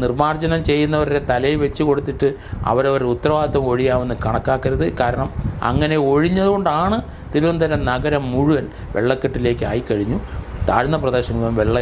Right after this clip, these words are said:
ഇറങ്ങിപ്പോകുന്നില്ല, അത് പോകാൻ കഴിയില്ല. വേല-, വെള്ളം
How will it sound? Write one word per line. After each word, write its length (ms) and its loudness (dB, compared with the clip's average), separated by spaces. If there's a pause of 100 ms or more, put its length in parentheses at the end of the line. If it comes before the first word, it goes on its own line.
ഇറങ്ങിപ്പോകുന്നില്ല, 760 2 (340)
അത് 120 2 (100)
പോകാൻ 300 2 (100)
കഴിയില്ല. 460 2 (460)
വേല-, 320 2 (200)
വെള്ളം 280 2